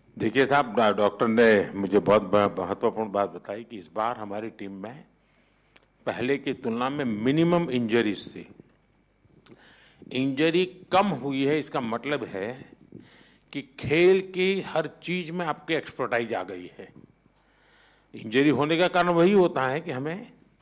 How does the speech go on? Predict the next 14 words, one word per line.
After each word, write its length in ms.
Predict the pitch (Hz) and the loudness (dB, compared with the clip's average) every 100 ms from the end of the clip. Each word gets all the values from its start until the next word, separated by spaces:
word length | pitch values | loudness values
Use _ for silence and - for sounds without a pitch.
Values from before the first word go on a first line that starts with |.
| _ _ _ _ _ - | _ _ _ _ _ -10
खेल 300 | - 190 214 | 4 6 6
के 140 | 208 165 | 4 2
संबंध 300 | 170 175 175 | 4 2 2
में 180 | 190 | 0
कुछ 180 | 185 160 | -2 -6
हमारा 260 | 147 151 151 | -4 0 0
अज्ञान 380 | 123 117 143 135 | -2 0 0 0
होता 260 | 120 139 | -6 -2
है 80 | 156 | -4
जो 180 | 139 143 | -2 -2
हमें 320 | 127 147 165 - _ _ _ _ 120 | -2 -6 -10 -16 _ _ _ _ -6
खुद 140 | 165 | -6
को 200 | - 170 | -2 0
कभी-कभी 480 | 156 143 135 139 | 0 -2 -4 -4